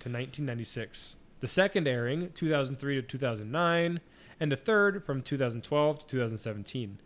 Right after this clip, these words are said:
And the fourth, Rise of Teenage Mutant Ninja Turtles, airing two thousand eighteen to twenty twenty. Okay, so while there were no comic books from that time, they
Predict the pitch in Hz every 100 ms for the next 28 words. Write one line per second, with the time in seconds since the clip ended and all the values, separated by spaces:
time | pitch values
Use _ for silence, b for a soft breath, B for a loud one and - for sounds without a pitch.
0 | - - b b b 127 117 247 294 -
1 | 151 147 127 - 147 139 120 139 139 110
2 | 110 160 170 175 143 139 127 127 120 139
3 | 135 117 147 156 - 156 156 143 - 117
4 | 104 - 113 104 - - - b b b
5 | 202 156 151 175 226 226 160 - - 214
6 | 220 202 139 131 127 - 139 127 120 -
7 | - 139 127 117 117 110 - 147